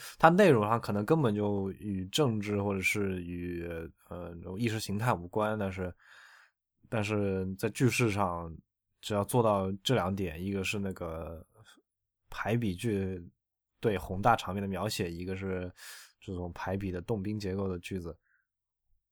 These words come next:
这，这两点只要一出来，我就感觉它是共产中文了。所以我，我觉得那个，呃，你刚刚说的那些歌曲啊，就是那什么习大大那些歌曲，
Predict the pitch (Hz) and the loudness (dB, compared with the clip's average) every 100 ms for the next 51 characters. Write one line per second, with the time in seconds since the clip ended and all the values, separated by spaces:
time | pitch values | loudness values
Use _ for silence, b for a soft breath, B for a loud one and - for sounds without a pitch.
0 | _ _ _ _ _ - 156 151 113 151 | _ _ _ _ _ -2 4 6 6 6
1 | 107 113 92 92 107 107 101 120 110 95 | 6 4 2 0 0 2 2 6 6 6
2 | 95 92 90 87 95 - 104 98 95 82 | 0 -6 -8 -10 -10 -10 -12 -10 -8 -8
3 | 90 80 80 _ _ _ b - 139 139 | -10 -12 -16 _ _ _ b 4 6 6
4 | 110 110 117 110 123 175 170 127 110 - | 4 2 2 2 2 4 4 4 2 0
5 | B B B B B - 107 101 107 147 | B B B B B -12 -8 -6 0 2
6 | 147 165 127 131 127 156 156 - 90 76 | 4 4 4 2 6 8 8 6 -2 -6
7 | 78 92 95 95 90 90 101 - 101 98 | -8 -8 -6 -4 -4 -8 -12 -14 -12 -10
8 | 98 95 92 - - 110 110 110 101 95 | -8 -8 -8 -8 -2 2 4 4 2 -2
9 | 101 117 113 - - | -2 0 0 -2 -12